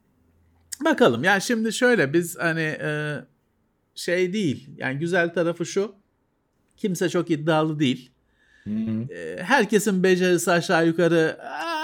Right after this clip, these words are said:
Speaker 1: ay birbirine yakın. Öyle hani diğerlerini çok ezen, e, bir oyuncu yok. Belki İsmail biraz. <laughs> Öyle çok hani dengeleri değiştiren bir şey yok. Ve şey de yok. Hani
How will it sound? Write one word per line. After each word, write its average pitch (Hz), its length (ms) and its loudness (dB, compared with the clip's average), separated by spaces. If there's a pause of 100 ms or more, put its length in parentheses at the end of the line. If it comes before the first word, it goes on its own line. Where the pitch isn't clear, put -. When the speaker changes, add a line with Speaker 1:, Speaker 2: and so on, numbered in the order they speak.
Speaker 1:
ay 196 200 6
birbirine 190 440 6
yakın. 180 300 2
Öyle 165 240 2
hani 165 320 -2
diğerlerini 160 560 2
çok 160 220 -2
ezen, 147 460 0 (260)
e, 90 440 -12
bir 160 100 2
oyuncu 147 440 2
yok. 127 380 0
Belki 147 320 -2
İsmail 131 600 2
biraz. - 180 2 (260)
<laughs> - 120 2 (1800)
Öyle 214 320 6
çok 226 240 6
hani 196 260 2
dengeleri 190 560 4
değiştiren 175 580 4
bir 175 60 -2
şey 180 200 4
yok. 131 200 4
Ve 320 100 2
şey 349 300 2
de 208 60 6
yok. 131 220 4
Hani 196 180 0